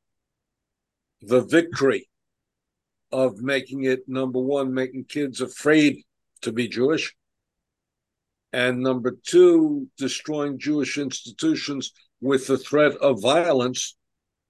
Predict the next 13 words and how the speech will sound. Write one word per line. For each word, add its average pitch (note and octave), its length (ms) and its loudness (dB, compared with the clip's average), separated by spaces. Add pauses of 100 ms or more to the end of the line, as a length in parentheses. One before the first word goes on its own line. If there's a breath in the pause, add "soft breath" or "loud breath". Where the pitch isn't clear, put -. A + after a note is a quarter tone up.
(300)
and A#2+ 140 -4
not C#3 160 2
allowing C#3 500 2
Jews C#3+ 380 -2
to C3 120 -8
gather C#3+ 380 -2
together, C3 480 -2
to B2 80 -10
pray D3 300 -4
together, B2+ 480 -2
to - 140 -14
be D#3 220 -4
together, A2+ 520 -6